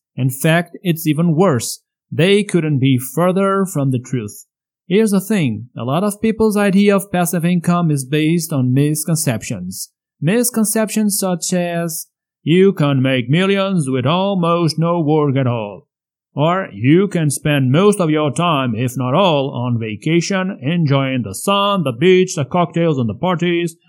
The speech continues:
the beautiful landscapes and the life-changing adventures, and you only have to check how your business is doing on your laptop once a month."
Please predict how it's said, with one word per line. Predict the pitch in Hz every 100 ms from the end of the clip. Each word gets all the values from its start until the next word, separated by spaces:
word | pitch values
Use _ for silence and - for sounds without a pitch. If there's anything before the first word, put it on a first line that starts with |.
| -
the | - 110
beautiful | 151 208 202 208
landscapes | 190 190 180 185 180 175 147
and | 143 131
the | 120
life-changing | 120 151 156 160 160 151 170 165 151 160
adventures, | 143 123 202 - 113 107 - _ _ -
and | 151 143
you | 135 123
only | 151 196 202
have | 190 185
to | 151
check | 143 196 196
how | 180 175
your | 156 147 131
business | 180 165 131
is | 123
doing | 185 196 190 160
on | 131
your | 113
laptop | 101 165 185 196 196 165
once | 104 135 165 160
a | 190
month." | 160 110